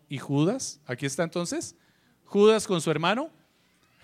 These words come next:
Jacobo. Entonces encontramos la referencia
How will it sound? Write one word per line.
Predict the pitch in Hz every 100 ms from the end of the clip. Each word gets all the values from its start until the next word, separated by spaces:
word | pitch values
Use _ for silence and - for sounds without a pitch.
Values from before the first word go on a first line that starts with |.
| -
Jacobo. | 156 135 123 - 120 104 -
Entonces | - - 123 120 131
encontramos | 170 151 139 170 185 190
la | 185
referencia | 170 151 135 139 143 156